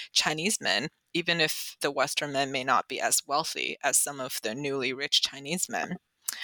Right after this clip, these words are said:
So the fact that this kind of portrayal sells in China, I think, reflects some form of superiority of Western culture,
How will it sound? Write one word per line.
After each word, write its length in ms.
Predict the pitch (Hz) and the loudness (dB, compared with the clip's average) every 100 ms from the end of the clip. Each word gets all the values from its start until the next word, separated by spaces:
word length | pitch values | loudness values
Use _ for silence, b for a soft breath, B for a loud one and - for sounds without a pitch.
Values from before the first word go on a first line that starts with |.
| B B | B B
So 180 | - 269 | 0 0
the 120 | 254 | 0
fact 480 | 247 - 320 359 - | -2 2 2 2 0
that 180 | 247 - | 0 2
this 140 | 208 | 0
kind 260 | - 214 202 | 0 0 0
of 120 | 185 | -2
portrayal 580 | - 190 - 190 190 151 | -4 0 0 2 0 0
sells 420 | - 190 185 202 | 0 4 2 2
in 140 | 165 165 | 0 0
China, 580 | - 190 190 - 185 - - | 2 0 0 0 -2 -2 -2
I 120 | 165 | 0
think, 280 | - 180 - - | 0 -2 -4 0
reflects 640 | 156 - - 175 175 - | 0 2 2 2 2 0
some 480 | - - 175 165 160 | 2 2 2 -2 -8
form 300 | 180 165 160 | -2 0 0
of 120 | 151 - | 0 2
superiority 840 | 143 - 147 156 147 151 165 143 | 2 0 -4 -4 2 2 4 2
of 140 | 147 | 0
Western 340 | 139 151 - 135 | 0 2 2 -2
culture, 600 | - 254 - - 139 | 0 2 2 2 2